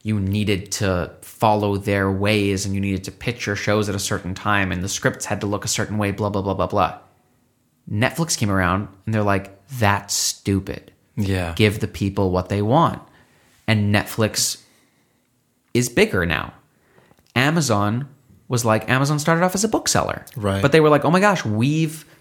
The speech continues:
Speaker 1: we're utilizing the power of the internet. We can do whatever we want." And then as they got bigger, bigger and bigger and bigger, they're like, they decided to get into, into entertainment. And Hulu was the same thing. Hulu was like, "Why do I have to watch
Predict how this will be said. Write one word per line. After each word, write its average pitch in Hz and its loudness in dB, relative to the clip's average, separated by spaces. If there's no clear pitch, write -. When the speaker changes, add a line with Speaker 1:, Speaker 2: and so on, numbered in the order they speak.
Speaker 1:
we're 117 4
utilizing 120 4
the 110 0
power 98 0
of 98 -2
the 131 -2
internet. 110 -4
We 101 -4
can 110 -4
do 104 0
whatever 104 0
we 120 2
want." 165 2
And 101 -2
then 98 0
as 101 -6
they 98 0
got 92 -2
bigger, 143 -2
bigger 107 0
and 104 -2
bigger 98 -4
and 104 -2
bigger, 151 0
they're 107 0
like, 107 -2
they 113 2
decided 139 0
to 101 -8
get 98 0
into, 92 -6
into 107 -2
entertainment. 95 -6
And 107 -2
Hulu 117 0
was 131 0
the 143 -2
same 156 0
thing. 165 0
Hulu 123 0
was 120 0
like, 113 0
"Why 104 4
do 156 2
I 147 4
have 143 2
to 117 0
watch 117 0